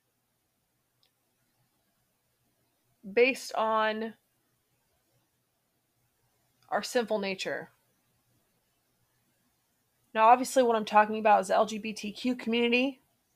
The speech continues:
<clears throat> who has chosen to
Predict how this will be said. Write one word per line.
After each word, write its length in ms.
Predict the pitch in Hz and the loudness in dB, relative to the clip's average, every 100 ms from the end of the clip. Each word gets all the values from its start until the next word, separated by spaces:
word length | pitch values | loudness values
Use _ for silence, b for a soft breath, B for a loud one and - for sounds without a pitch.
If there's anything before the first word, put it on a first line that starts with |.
| - 262 262 | -8 -4 -4
<clears throat> 640 | 226 - _ _ _ _ | -8 -16 _ _ _ _
who 520 | 262 247 247 226 233 _ _ _ _ _ _ _ _ _ - - | -2 0 2 0 -4 _ _ _ _ _ _ _ _ _ -12 -4
has 220 | 214 - | -4 -2
chosen 480 | 254 247 233 233 208 | 2 2 2 -4 -6
to 400 | 214 202 190 | -8 -8 -8